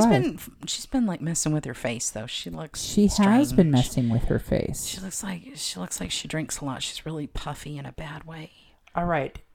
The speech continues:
Speaker 1: Uh, country music legend Willie Nelson.
Speaker 2: He's still. Oh, wait a minute.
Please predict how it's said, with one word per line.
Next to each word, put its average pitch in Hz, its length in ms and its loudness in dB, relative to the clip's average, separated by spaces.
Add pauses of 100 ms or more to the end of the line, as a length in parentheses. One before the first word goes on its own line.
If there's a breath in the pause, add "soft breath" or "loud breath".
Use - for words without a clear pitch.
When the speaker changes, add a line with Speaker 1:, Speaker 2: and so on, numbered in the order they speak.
(120)
Speaker 1:
Uh, 139 180 -4
country 247 420 -2
music 180 380 0
legend 135 600 -2
Willie 185 380 4
Nelson. 127 640 -2
Speaker 2:
He's 381 240 -2
still. 196 1200 -6
Oh, 208 340 -4 (840)
wait 392 160 -12
a 427 100 -10
minute. 403 360 -12